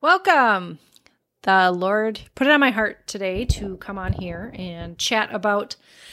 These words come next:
something that I haven't shared a lot publicly, but this week is my twenty-year anniversary of being in remission from cancer.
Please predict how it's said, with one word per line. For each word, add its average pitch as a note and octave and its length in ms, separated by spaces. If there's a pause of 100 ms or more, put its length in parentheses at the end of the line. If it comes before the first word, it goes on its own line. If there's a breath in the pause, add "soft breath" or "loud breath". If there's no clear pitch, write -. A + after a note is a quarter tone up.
(180 loud breath)
something G4+ 320
that E4+ 100
I D#4 60
haven't D#4 260
shared A#3 800
a G#3 80
lot G#3+ 300 (340)
publicly, G#3 600 (840 loud breath)
but G#3 320
this B3+ 240 (140)
week - 580
is G3+ 420
my F#3 340
twenty-year G#3+ 600
anniversary F#3 800
of F3+ 540 (140)
being F#3+ 300
in G3 140
remission D4+ 840 (440 loud breath)
from A#3 520
cancer. - 880